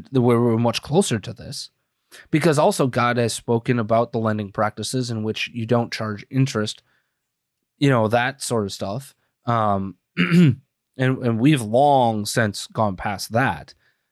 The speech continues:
Um, so I think it's interesting to see what, what happens here, right? Y-, they, they take that collateral and then lend off of the collateral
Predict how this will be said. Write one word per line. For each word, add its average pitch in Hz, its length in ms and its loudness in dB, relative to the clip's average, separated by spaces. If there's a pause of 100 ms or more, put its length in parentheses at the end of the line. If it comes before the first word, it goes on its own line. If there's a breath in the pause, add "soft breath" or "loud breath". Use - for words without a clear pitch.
(240)
Um, 98 480 -2 (760)
so 190 140 2
I 196 80 2
think 202 140 2
it's 143 140 2
interesting 107 720 -2 (320 loud breath)
to 120 120 2
see 135 200 4
what, 113 320 2
what 104 200 -8
happens 110 480 -4
here, 92 200 -4
right? 131 320 0
Y-, 120 220 -4
they, 117 160 -6
they 123 220 0
take 156 240 -4
that 135 180 -4
collateral 113 800 0
and 120 160 2
then 110 120 0
lend 117 260 2
off 113 200 0
of 104 80 -6
the 92 80 -14
collateral 113 600 -2